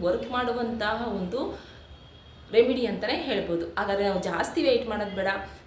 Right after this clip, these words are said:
ನಾಳೆಯ ದಿನ ನಾವು ತುಳಸಿ ಗಿಡದ ಬುಡಕ್ಕೆ ಯಾವ ಪದಾರ್ಥಗಳನ್ನು ಚೆಲ್ಲೋದ್ರಿಂದ ನಮ್ಮ ಕಷ್ಟಗಳೆಲ್ಲ ಮಂಜಿನಂತೆ ಕರಗಿ ಹೋಗುತ್ತೆ ಅನ್ನೋದನ್ನ ನಾನು ಒಂದು ಚಿಕ್ಕದಾದಂಥ ಒಂದು ರೆಮಿಡಿ ಮೂಲಕ ನಿಮಗೆ ತಿಳಿಸ್ಕೊಡ್ತೀನಿ,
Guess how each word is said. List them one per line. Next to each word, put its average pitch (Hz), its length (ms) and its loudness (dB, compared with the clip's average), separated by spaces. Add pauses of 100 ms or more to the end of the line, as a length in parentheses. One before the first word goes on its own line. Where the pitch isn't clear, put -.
(100)
ನಾಳೆಯ 254 260 6 (100)
ದಿನ 220 120 0 (160)
ನಾವು 170 160 2 (180)
ತುಳಸಿ 226 340 0 (120)
ಗಿಡದ 220 260 2
ಬುಡಕ್ಕೆ 196 280 -4 (140)
ಯಾವ 208 180 0 (160)
ಪದಾರ್ಥಗಳನ್ನು 196 760 0
ಚೆಲ್ಲೋದ್ರಿಂದ 226 540 2 (480)
ನಮ್ಮ 208 120 0 (120)
ಕಷ್ಟಗಳೆಲ್ಲ 294 500 4 (100)
ಮಂಜಿನಂತೆ 226 500 0
ಕರಗಿ 190 320 -2
ಹೋಗುತ್ತೆ 196 380 -2
ಅನ್ನೋದನ್ನ 254 380 0
ನಾನು 202 220 -2
ಒಂದು 185 180 -4
ಚಿಕ್ಕದಾದಂಥ 262 640 -4 (100)
ಒಂದು 196 200 -4
ರೆಮಿಡಿ 202 300 -2
ಮೂಲಕ 180 300 -2
ನಿಮಗೆ 214 240 0
ತಿಳಿಸ್ಕೊಡ್ತೀನಿ, 170 560 -4